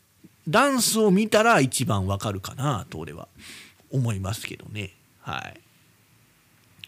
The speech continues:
ていうか、お前何様やねんと。<laughs> 思うかもしれんけども。え、だからね、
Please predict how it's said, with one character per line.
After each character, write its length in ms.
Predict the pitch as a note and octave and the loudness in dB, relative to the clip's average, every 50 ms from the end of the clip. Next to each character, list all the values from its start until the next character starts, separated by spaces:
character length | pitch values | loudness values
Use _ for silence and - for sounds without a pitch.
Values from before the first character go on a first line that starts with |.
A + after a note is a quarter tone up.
| _ _ _ _ _ _ _ _ _ | _ _ _ _ _ _ _ _ _
て 80 | - E3 | -2 0
い 60 | G3+ | 0
う 60 | A#3+ | 0
か、 100 | A#3 G2+ | -2 -2
お 80 | D#2+ A2 | -2 0
前 160 | B2+ C#3+ E3 | 2 2 2
何 240 | D3+ G#2+ A2+ G#2 - | 2 0 0 -2 -2
様 260 | - - C3 D3+ F3 | 0 2 4 4 4
や 60 | C3 | 2
ね 80 | - E2+ | 2 -4
ん 20 | - | -8
と。 160 | - - - - - - - G2+ G#2+ G#2 G2 - - A#2 - _ _ - - - | -10 -10 -6 -2 0 2 4 4 2 2 0 -2 -4 -8 -10 _ _ -10 -10 -10
<laughs> 920 | - - - - - - - - - - - _ F#4+ A4 A#4+ G#4+ G4 C4 - | -10 -16 -14 -14 -16 -16 -16 -18 -18 -20 -2 _ 2 4 4 4 2 2 2
思 300 | - F3+ A3 B3 C4 C4+ | 0 2 4 4 4 4
う 60 | B3+ | 6
か 140 | - F3 C3+ | 6 4 6
も 120 | A#2+ A#2+ | 6 4
し 140 | - - F3 | 2 2 0
れ 160 | F3+ F#3 F#3 | 2 2 2
ん 80 | F#3 F#3 | 0 0
け 120 | - F3 | -2 -2
ど 120 | C3+ F#2 E2+ | -2 -2 -4
も。 400 | F#2 F#2+ B2+ C#3+ B2+ - - - - - - - - - - _ _ _ _ _ - _ - - - F#2+ - - - - - | -2 0 0 0 0 -2 -6 -10 -12 -12 -12 -14 -16 -18 -20 _ _ _ _ _ -20 _ -12 -8 -8 -8 -8 -12 -20 -12 -8
え、 120 | G#2+ G2+ | -6 -4
だ 120 | F#2+ - - | -4 -4 -4
か 100 | - F2 | -4 -8
ら 100 | - - | -8 -8
ね、 280 | C#3+ C#3 D#3+ E4 G4 | -4 -2 -2 -2 -2